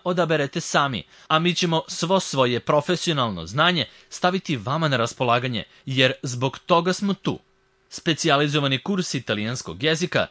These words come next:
najčešće se odvija u vidu individualne nastave,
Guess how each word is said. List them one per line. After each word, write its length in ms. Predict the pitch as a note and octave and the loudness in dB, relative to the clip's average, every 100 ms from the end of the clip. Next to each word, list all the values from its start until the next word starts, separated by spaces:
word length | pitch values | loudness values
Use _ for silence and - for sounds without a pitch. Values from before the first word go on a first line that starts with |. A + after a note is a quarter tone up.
| _ | _
najčešće 680 | C3+ D#3 F#3 - F#3+ F#3 F#3+ | -6 -2 -2 -2 -2 0 0
se 200 | F3+ F#3+ - | 0 -2 2
odvija 420 | C#3 C#3+ D3 D3+ | 2 2 2 2
u 80 | C#3+ | 2
vidu 320 | B2 B2+ C#3+ - | 0 -2 -4 -2
individualne 680 | F#3+ D#3+ C3 A#2 A2+ A2+ B2 | -2 0 0 0 0 0 2
nastave, 480 | C3 C3 D#3 G#2+ | 2 2 0 0